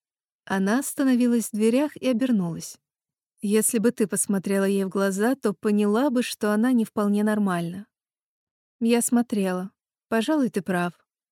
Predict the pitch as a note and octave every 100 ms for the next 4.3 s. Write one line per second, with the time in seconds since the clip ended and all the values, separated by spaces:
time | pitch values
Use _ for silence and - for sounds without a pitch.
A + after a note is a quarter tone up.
0 | _ _ _ _ _ - - G3+ F#3+ F#3+
1 | G#3+ - C4 C4+ C#4 - _ G3+ F#3+ F#3+
2 | F#3+ G3 A#3+ D#4+ - - G#3 F#3+ A3+ A3+
3 | G3+ A3+ G3+ F#3+ F#3+ F#3+ F#3+ F#3+ - F#3+
4 | F#3 F#3 -